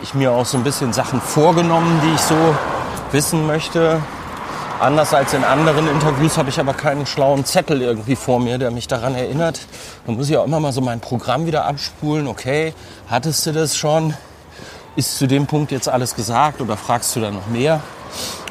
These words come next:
Und deswegen ist manchmal so ein bisschen, fallen mir solche Sachen, glaub ich, nicht so auf. Also ich glaube, das fällt dann Leuten mehr auf, die,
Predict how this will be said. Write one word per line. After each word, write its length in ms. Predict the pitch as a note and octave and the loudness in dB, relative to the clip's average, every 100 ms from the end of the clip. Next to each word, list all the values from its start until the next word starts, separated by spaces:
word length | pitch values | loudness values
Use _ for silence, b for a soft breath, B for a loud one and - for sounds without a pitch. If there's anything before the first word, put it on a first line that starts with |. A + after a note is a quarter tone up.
| - | -4
Und 120 | B2 | 0
deswegen 520 | C3+ - C#3+ C#3+ D3 | 0 2 0 2 0
ist 140 | B2+ C3+ | -2 0
manchmal 360 | C#3 E3 D#3 | 0 2 0
so 60 | D3+ | 2
ein 80 | C#3+ | 2
bisschen, 340 | C#3+ E3 D3+ D3+ C3+ G#2 - - - - - A2 - | 2 2 2 2 -2 -4 -6 -6 -6 -6 -6 -6 -4
fallen 200 | - C#3 | 0 2
mir 80 | D3+ | 4
solche 280 | C3+ D3 D#3+ | 4 2 2
Sachen, 280 | D3 C#3 D3 | 0 0 0
glaub 160 | B2+ | 0
ich, 100 | C#3 | 0
nicht 160 | C#3+ C3+ | -2 -2
so 140 | - | 0
auf. 360 | - C#3+ A2+ - | 2 2 0 -4
Also 200 | G2+ B2 | -4 -2
ich 140 | A#2 | -2
glaube, 220 | C3 B2 C3+ | 0 2 2
das 280 | A#2+ - - B B B B - | -2 -6 -10 B B B B -6
fällt 240 | C3 C3+ | -2 0
dann 140 | D3 B2 | 0 0
Leuten 440 | A#2 C3+ - B2+ | 0 -2 -4 -4
mehr 320 | B2 C#3+ D3+ | -2 -2 -2
auf, 240 | A#2+ C3 A2+ | -2 -4 -4
die, 400 | - C3 B2+ | -8 -6 -4